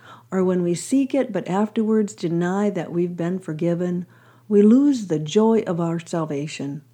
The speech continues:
Likewise, when we look to externals for our joy, we lose the gift of joy that Jesus has given us.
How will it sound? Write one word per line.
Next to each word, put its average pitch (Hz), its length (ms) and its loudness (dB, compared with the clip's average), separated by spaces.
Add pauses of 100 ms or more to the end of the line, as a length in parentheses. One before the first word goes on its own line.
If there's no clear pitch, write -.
(760)
Likewise, 196 800 -2
when 175 180 -2
we 175 120 2
look 254 280 0
to 214 140 0
externals 254 720 2
for 233 180 0
our 226 140 2
joy, 208 480 2 (340)
we 196 140 4
lose 226 340 6
the 170 140 0
gift 185 340 0
of 160 160 -8
joy 165 460 0
that 151 240 -6
Jesus 165 420 -4
has 170 180 -4
given 202 360 -2
us. - 260 -16